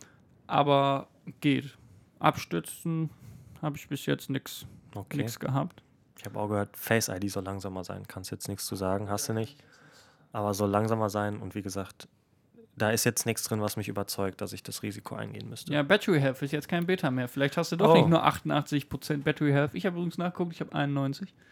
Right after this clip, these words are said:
Speaker 2: Äh, hat sich das gebessert oder ist gleich geblieben? Wie viel hattest du letztes
Speaker 1: Ich glaub,
Speaker 2: Mal?
Speaker 1: es ist gleich geblieben.
Speaker 2: Ja, gut.
Speaker 1: Aber immer noch besser als deins.
Speaker 2: Ja, richtig. Hast du einen neuen Akku irgendwann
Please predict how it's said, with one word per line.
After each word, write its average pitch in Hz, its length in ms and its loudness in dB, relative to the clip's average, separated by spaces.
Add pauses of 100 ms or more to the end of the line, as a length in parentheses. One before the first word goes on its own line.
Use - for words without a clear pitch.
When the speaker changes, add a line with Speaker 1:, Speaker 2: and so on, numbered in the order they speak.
Speaker 2:
Äh, 120 160 0
hat 117 160 6
sich - 100 -2
das - 160 2
gebessert 143 420 4
oder 127 320 4
ist - 200 -4
gleich 95 300 0
geblieben? 101 240 -12 (180)
Wie 101 100 -6
viel 104 120 -4
hattest - 220 -6
du 92 40 -8
letztes 92 120 -8
Speaker 1:
Ich - 40 -2
glaub, - 100 2
Speaker 2:
Mal? 113 60 -4
Speaker 1:
es - 120 -6
ist - 180 -12
gleich 131 220 0
geblieben. - 340 -4 (560)
Speaker 2:
Ja, 98 100 -6
gut. 95 200 -12 (720)
Speaker 1:
Aber 139 140 0
immer 143 100 2
noch 139 100 6
besser 135 260 2
als 131 140 0
deins. 170 420 6 (520)
Speaker 2:
Ja, - 240 -4 (1000)
richtig. - 480 -6
Hast 113 160 6
du 196 60 8
einen 185 80 6
neuen 143 180 8
Akku 151 240 2
irgendwann 139 380 2